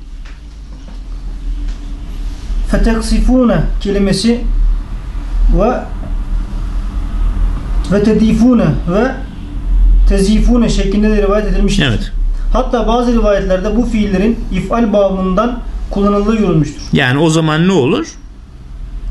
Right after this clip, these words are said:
Speaker 2: Ve tudufune ve tuzifune olur, değil mi? İfal olursa yani, ha, ne olur? Ha, tudifune ve tuzifune olur. Ama normalde burada tedifune ve tezifune şeklinde, evet.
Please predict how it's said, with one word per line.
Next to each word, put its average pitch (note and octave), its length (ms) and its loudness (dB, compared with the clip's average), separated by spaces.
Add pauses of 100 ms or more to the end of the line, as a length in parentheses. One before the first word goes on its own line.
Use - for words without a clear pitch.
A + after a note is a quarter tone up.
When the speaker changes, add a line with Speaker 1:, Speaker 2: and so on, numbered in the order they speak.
(100)
Speaker 2:
Ve C#3 120 0
tudufune E3 800 2 (240)
ve G3 200 0 (120)
tuzifune D#3 640 0
olur, F#2 300 -8
değil E4+ 220 0
mi? G2 160 -2 (600)
İfal G3+ 300 0
olursa F#3+ 680 0 (600)
yani, C3+ 400 0 (420)
ha, C3 180 0
ne D#3+ 180 2
olur? A3+ 460 0 (220)
Ha, A#2+ 280 -2 (340)
tudifune A3+ 920 0
ve C#4+ 240 -2
tuzifune F#3 600 0
olur. F#2 400 -8
Ama D3 180 -2
normalde E3+ 540 0
burada A3+ 240 -2
tedifune G3+ 840 0 (480)
ve G3 140 0
tezifune G3 680 0
şeklinde, A2 480 -6
evet. A2 380 -4